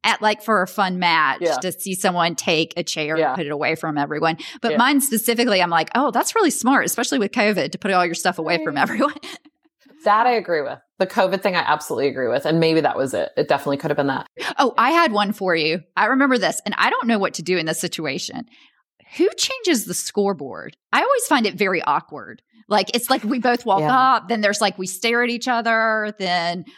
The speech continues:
Speaker 1: I do it,
Speaker 2: Right.
Speaker 1: and then I don't know if they don't like that, that I'm doing it. Is it the
Speaker 2: Well,
Speaker 1: home
Speaker 2: and some people
Speaker 1: team?
Speaker 2: Yeah, and some people like to change it every single time.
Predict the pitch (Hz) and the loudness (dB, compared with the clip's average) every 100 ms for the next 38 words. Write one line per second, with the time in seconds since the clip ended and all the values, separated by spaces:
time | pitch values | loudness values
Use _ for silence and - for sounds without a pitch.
0 | - _ 190 240 208 247 240 240 240 214 | -20 _ 0 0 -2 -6 -2 0 0 0
1 | 185 185 196 180 190 185 202 202 220 202 | -2 -4 -2 0 0 0 0 0 0 -2
2 | 156 165 226 - 254 254 254 247 233 226 | 0 0 0 0 0 2 4 2 2 0
3 | 226 226 220 240 233 233 226 233 202 190 | -2 -2 -2 -2 -2 0 2 0 0 -2
4 | 185 175 240 226 247 247 - 269 427 294 | -2 0 0 0 2 0 2 2 2 2
5 | 285 285 311 _ _ _ _ _ _ _ | 0 -2 -4 _ _ _ _ _ _ _
6 | 214 247 262 - 233 254 269 381 381 277 | -2 0 0 0 0 0 2 0 2 2
7 | 190 190 - 208 - 190 180 185 - 175 | 2 0 -6 -6 -2 0 0 -2 0 -2
8 | 175 208 - 214 202 196 - 156 180 | 0 -2 0 0 0 -2 -10 -8 -4